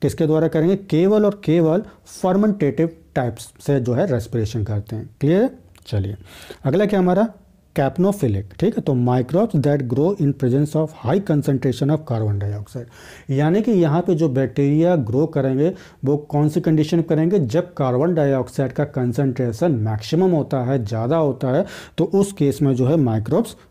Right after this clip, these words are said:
ग्रो करते हैं। तो ऐसे बैक्टीरिया क्या कहलाते हैं आपके? Capnophilic बैक्टीरिया कहलाते हैं। क्लियर है? चलिए, अब हम अगला फैक्टर देखेंगे, मॉइस्चर, ठीक है, तो moisture is directly proportional to the growth of bacteria, ठीक है, कह रहा है कि मा-, जो मॉइस्चर होता है वो बैक्टीरिया के ग्रोथ के डायरेक्टली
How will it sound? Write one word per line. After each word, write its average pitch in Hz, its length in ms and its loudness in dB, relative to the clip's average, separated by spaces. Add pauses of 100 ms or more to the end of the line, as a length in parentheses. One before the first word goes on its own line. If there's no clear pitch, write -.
ग्रो 131 280 0
करते 101 380 -2
हैं। 131 300 2 (220)
तो 156 100 -2
ऐसे 139 300 0
बैक्टीरिया 135 400 0
क्या 131 140 0
कहलाते 120 420 0
हैं 127 60 2
आपके? 123 200 -2
Capnophilic 147 1120 -2
बैक्टीरिया 107 400 -2
कहलाते 104 400 -10
हैं। - 80 -18 (120)
क्लियर 165 240 2
है? 226 160 0 (1700)
चलिए, 123 220 0
अब 147 160 0
हम 165 140 0
अगला 147 220 0
फैक्टर 147 300 -2
देखेंगे, 143 320 0
मॉइस्चर, 113 520 0 (300)
ठीक - 100 2
है, 208 80 0 (280)
तो 151 60 0
moisture 139 440 0
is 208 140 0
directly 139 400 2
proportional 147 520 0
to 156 60 0
the 147 160 2
growth 123 280 0
of 139 80 0
bacteria, 110 560 -4
ठीक 170 240 -2
है, 226 60 0
कह 123 240 -2
रहा 156 120 2
है 180 140 0
कि 214 180 -2
मा-, 127 360 -2
जो 120 200 -2
मॉइस्चर 117 400 -2
होता 147 240 0
है 156 60 2
वो 170 100 0
बैक्टीरिया 123 440 0
के 143 80 0
ग्रोथ 123 220 -2
के 131 120 -4
डायरेक्टली 120 420 -2